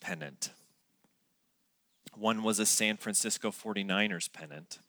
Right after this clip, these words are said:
And one was a Miami Dolphins pennant. Those of you that know me might find that odd. <laughs>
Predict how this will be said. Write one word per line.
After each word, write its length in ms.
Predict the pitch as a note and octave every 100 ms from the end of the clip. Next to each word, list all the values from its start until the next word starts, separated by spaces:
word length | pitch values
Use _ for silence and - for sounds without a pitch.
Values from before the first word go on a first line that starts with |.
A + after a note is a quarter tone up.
| - _ _ _ _ _ _ _ _
And 140 | G2 G2+
one 260 | A2 B2
was 140 | C#3+ C#3+
a 80 |
Miami 460 | B2+ A#2 A2+ G#2+ G#2+
Dolphins 560 | - F#2+ E2 - D2 -
pennant. 500 | - C#2+ C2 - - _ _ _ _ _ _ _ _ _ _ _ _ _ - - _ _ _ -
Those 220 | G#2+ B2+
of 80 | C#3
you 100 | C#3
that 140 | C3
know 300 | C3 C#3 D#3+ B2 -
me 180 | C#3 E3+ D3+ - _ _ _ _ _ _ _ _ _ _ _ _ _ _ _ -
might 260 | A#2 B2+ C#3+
find 300 | C3+ B2+ B2+
that 180 | B2 G2+
odd. 300 | F2 D2 - -
<laughs> 80 | -